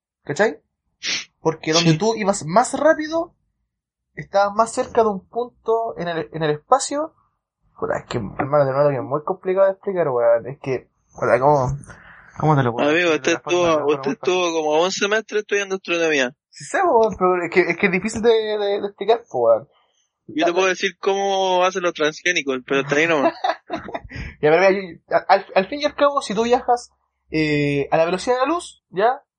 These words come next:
Speaker 1: Eh, un
Speaker 2: ¿Ya?
Speaker 1: punto que está viajando a, a once kilómetros por hora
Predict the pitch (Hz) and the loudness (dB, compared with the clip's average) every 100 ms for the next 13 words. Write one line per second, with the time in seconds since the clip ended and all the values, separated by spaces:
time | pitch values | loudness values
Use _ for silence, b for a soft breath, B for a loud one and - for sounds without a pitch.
0 | _ - 165 165 160 160 156 151 147 - | _ -4 -2 -2 -2 -2 -2 -4 -4 0
1 | 131 190 240 262 233 - 226 226 233 220 | 2 2 0 -2 -2 -2 0 2 0 0
2 | 214 208 - 170 - 175 226 226 233 240 | 0 2 2 2 2 2 2 -2 -6 -2
3 | 240 240 254 285 | -2 -2 0 0